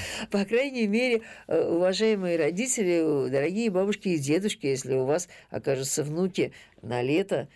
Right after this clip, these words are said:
то, конечно, эта книжка будет очень подходящей, потому что, прочитав её, пролистав, вернувшись к ней не раз, можно искать свои сюжеты, да. Во-первых, тут есть чему начать учить своих внуков, да, только не зайцев, а, э,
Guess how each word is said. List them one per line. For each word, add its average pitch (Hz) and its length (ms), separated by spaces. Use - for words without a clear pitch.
то, 120 200
конечно, 135 380
эта 151 160
книжка - 340
будет 156 260
очень - 240
подходящей, 120 720
потому 139 380
что, - 240
прочитав 196 580
её, 120 160
пролистав, 190 760
вернувшись 202 760
к - 80
ней 185 200
не 185 140
раз, 170 300
можно 208 500
искать 240 340
свои 320 300
сюжеты, - 680
да. 214 180
Во-первых, 214 400
тут - 180
есть 220 300
чему 208 340
начать 202 460
учить 214 380
своих - 440
внуков, 117 480
да, 165 200
только 127 240
не 135 140
зайцев, 302 460
а, 95 120
э, - 800